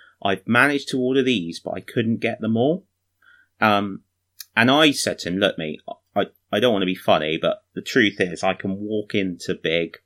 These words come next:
or Games Workshop on release day and get those colours,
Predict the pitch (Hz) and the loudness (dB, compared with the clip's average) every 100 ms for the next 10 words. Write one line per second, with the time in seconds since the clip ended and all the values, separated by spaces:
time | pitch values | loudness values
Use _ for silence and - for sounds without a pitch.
0 | _ 98 95 85 73 71 71 71 - 76 | _ -4 0 -2 -4 -8 -10 -10 -8 -6
1 | 76 _ _ _ _ 110 110 92 90 90 | -6 _ _ _ _ 2 4 2 -2 -4
2 | - 76 73 76 80 90 - 87 87 - | -8 -8 -10 -6 -2 0 0 -6 -4 0
3 | 90 113 139 | 2 2 -2